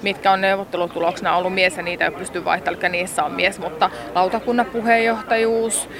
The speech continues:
Kymsoten, ö, hallituksen varapuheenjohtajuus, teatterin varapuheenjohtajuus, ö, teknisen lautakunnan varapuheenjohtajuus, pelastuslaitoksen puheenjohtajuus,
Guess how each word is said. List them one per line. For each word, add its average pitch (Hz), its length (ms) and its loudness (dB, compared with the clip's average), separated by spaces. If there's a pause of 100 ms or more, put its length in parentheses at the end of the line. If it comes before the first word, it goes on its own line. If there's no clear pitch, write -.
(240)
Kymsoten, 202 680 2 (600)
ö, 190 40 -2 (220)
hallituksen 220 540 0
varapuheenjohtajuus, 220 960 0
teatterin 208 520 2
varapuheenjohtajuus, 214 1500 2
ö, - 760 -2
teknisen 214 420 2
lautakunnan 208 500 2
varapuheenjohtajuus, 208 1000 2
pelastuslaitoksen 214 840 2
puheenjohtajuus, 202 1300 4